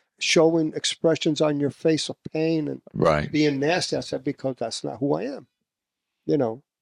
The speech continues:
Speaker 1: it's, it's how we choose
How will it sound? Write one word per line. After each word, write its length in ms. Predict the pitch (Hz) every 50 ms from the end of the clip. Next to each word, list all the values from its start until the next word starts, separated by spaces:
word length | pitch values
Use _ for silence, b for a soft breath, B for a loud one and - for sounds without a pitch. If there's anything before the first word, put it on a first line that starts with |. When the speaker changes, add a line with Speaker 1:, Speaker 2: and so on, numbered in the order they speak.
| _ _ _ _ _ _ _ _ _ _ _
Speaker 1:
it's, 440 | - 170 170 165 - - - - - _ _ _ _ _ _ _ _ _ _ -
it's 240 | 165 156 - - - - - - 151 151 - - - -
how 140 | - 190 202
we 240 | 196 185 170 175 160
choose 880 | - - - - - - 160 156 151 139 127 120 113 113 - - - -